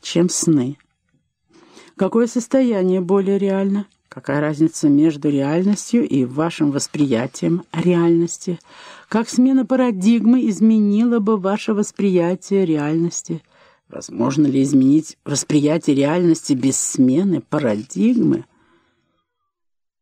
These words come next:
Какого цвета стекла ваших очков сейчас? Этот мир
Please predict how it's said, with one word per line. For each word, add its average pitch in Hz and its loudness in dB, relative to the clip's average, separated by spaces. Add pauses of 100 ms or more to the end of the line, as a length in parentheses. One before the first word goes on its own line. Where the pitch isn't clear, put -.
(420)
Какого 269 2
цвета 220 0 (160)
стекла 160 -2 (220)
ваших 143 -6
очков - -4 (260)
сейчас? - -4 (3750)
Этот 165 0
мир 220 2